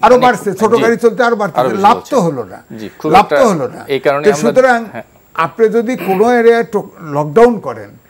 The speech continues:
Speaker 1: তাহলে totally যেটা আগে ছিল, আগে যেটা আগেও আমরা বলেছি যে যেখানে সংক্র-, আগে ধরেন গাজীপুর ছিল, ঢাকা, নারায়ণগঞ্জ, চিটাগাং প্রথম
Speaker 2: জি।
Speaker 1: দিকে, এইটাকে যদি আলাদাভাবে লকডাউন করে দিত, আর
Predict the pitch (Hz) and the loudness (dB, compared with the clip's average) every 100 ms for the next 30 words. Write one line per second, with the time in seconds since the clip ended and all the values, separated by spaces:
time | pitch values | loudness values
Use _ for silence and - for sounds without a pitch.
0 | _ 170 196 220 - - 254 247 147 123 | _ -6 -2 -2 -4 -4 -2 0 -4 -6
1 | 165 175 180 214 247 - 135 104 90 _ | -8 -2 0 0 -2 -4 -10 -12 -20 _
2 | _ _ - 156 180 220 196 202 196 185 | _ _ -6 -4 0 0 2 2 2 4
3 | 226 226 202 196 160 160 139 - 214 240 | 4 4 0 -8 -8 -8 -8 -12 -14 -14
4 | - _ - 165 123 202 233 254 240 202 | -18 _ -12 -8 0 0 0 -4 -4 -6
5 | 170 175 175 185 196 190 165 147 139 147 | -6 -4 -4 -4 -6 -2 -2 -2 -8 -10
6 | 131 180 190 170 139 127 - 139 240 _ | -10 -8 -8 -8 -8 -8 -6 -8 -10 _
7 | - 147 147 151 170 202 - 185 127 113 | -10 -4 -4 -4 -8 -10 -8 -6 -6 -8
8 | 98 - 233 220 185 131 90 - - _ | -10 -4 0 0 -2 -6 -14 -16 -20 _
9 | _ _ - 254 277 240 254 226 214 208 | _ _ 0 0 0 -2 -2 0 0 0
10 | 220 208 208 208 185 156 185 208 196 156 | -4 -4 -4 -4 -4 -2 -2 -2 -4 -8
11 | 117 113 - 117 _ _ _ - 156 190 | -10 -14 -18 -20 _ _ _ -4 0 0